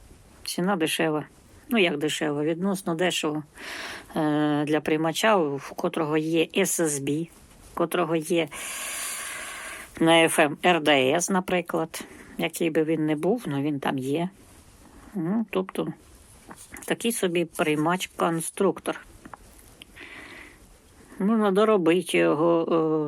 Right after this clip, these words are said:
в плані того, що поставити якийсь контур. Ну, не контур, а фільтр поставити,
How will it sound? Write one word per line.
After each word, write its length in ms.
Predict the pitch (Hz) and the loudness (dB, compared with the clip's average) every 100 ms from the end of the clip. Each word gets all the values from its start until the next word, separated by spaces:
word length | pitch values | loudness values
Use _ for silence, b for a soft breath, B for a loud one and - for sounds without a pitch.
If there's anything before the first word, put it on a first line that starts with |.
| 147 B B B | -6 B B B
в 60 | - | 0
плані 300 | 180 170 170 | 2 4 2
того, 300 | 170 151 165 | 0 2 4
що 340 | - 175 160 147 B B B B | 4 2 2 -2 B B B B
поставити 600 | - 156 - 214 175 165 | -4 0 4 4 4 2
якийсь 560 | 147 147 - 190 - - 226 190 B B B - - - | 2 2 2 2 2 -2 -4 -8 B B B -20 -18 -2
контур. 500 | 175 175 160 165 156 - - - - - - - B B B B | 4 4 2 0 -2 -6 -20 -20 -20 -20 -20 -18 B B B B
Ну, 100 | 214 | 0
не 120 | 180 | 0
контур, 480 | 160 233 196 165 156 | 2 0 0 -2 -4
а 340 | - 160 170 151 - - - | 0 2 2 -2 -8 -16 -2
фільтр 460 | 196 175 170 147 - | 0 2 0 -2 -4
поставити, 680 | - 160 - 165 151 - 151 | -4 -2 0 0 0 -4 -6